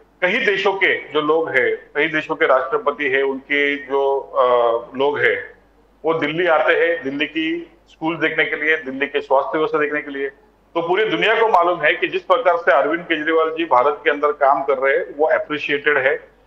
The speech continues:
और वही चीजों की वजह से वहां के सत्ता पक्ष को अरविंद जी का डर लगता है, और वही डर के माध्यम से उन्होंने अरविंद जी को इलीगल तरीके से अरेस्ट किया है।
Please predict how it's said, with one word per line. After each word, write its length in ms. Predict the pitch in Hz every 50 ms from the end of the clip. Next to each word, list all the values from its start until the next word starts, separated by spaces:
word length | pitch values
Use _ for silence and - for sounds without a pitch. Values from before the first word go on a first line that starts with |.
| _ _ _ _ _ - -
और 260 | 135 143 156 - - - - - - - - - - -
वही 300 | 139 156 175 240 247 -
चीजों 200 | 226 190 190 208
की 100 | 202 220
वजह 240 | 202 - 180 175 185
से 480 | 175 - 185 196 202 196 - - - - _ _ -
वहां 180 | 143 131 - 202
के 120 | - 185
सत्ता 300 | - - 143 - - 180
पक्ष 300 | 170 170 175 170 - -
को 140 | 170 160 180
अरविंद 340 | 165 139 131 131 151 160 160
जी 80 | 160 160
का 120 | 170 165
डर 180 | - 143 143 147
लगता 320 | 151 147 - - 165 143
है, 100 | 156 180
और 180 | 190 185 180 165
वही 220 | 147 156 185 220
डर 220 | 190 170 165 165
के 160 | 165 - 208 196
माध्यम 360 | 175 151 147 151 160 175 180
से 160 | - - 180
उन्होंने 340 | 180 165 160 160 160 165 165
अरविंद 340 | 151 139 139 139 156 156 143
जी 80 | 147
को 260 | 143 - 160 165 170
इलीगल 400 | 165 147 143 151 165 165 170 180
तरीके 320 | 180 170 165 156 156 165 156
से 120 | - 175
अरेस्ट 340 | 139 120 139 151 151 - -
किया 180 | 151 131 127 123
है। 200 | 123 131 -